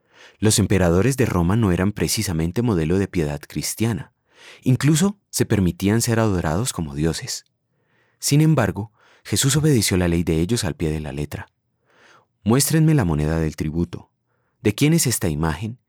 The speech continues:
y esta inscripción?". Le respondieron, "Del César". Y él les dijo, "Pues bien, den al César lo que es del César, y a Dios lo que es de Dios".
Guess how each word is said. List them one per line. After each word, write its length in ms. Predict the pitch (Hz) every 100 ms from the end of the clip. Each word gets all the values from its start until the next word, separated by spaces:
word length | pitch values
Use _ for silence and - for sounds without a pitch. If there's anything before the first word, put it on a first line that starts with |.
| _
y 140 | - 90
esta 180 | 85 85
inscripción?". 640 | 78 - - - 143 170 _ _ _ _ _ _
Le 120 | 107
respondieron, 680 | 110 101 - 82 90 78 - _ _ _ _
"Del 280 | 90 104 85
César". 560 | - 127 - 71 - _ _ _ _ _ -
Y 140 | - 92
él 100 | 87
les 160 | 95
dijo, 380 | 80 76 - - _ _ _
"Pues 180 | - 85
bien, 300 | 95 80 - _ _ _ -
den 180 | 113 123
al 120 | 120
César 340 | 127 120 143
lo 120 | 127
que 160 | - 87
es 100 | 80
del 180 | 76 73
César, 440 | - 71 - - _ _ -
y 80 |
a 80 | 98
Dios 420 | 82 104 131 - _
lo 160 | 104
que 220 | 98 85 95
es 100 | 117
de 100 | 113
Dios". 340 | 82 - -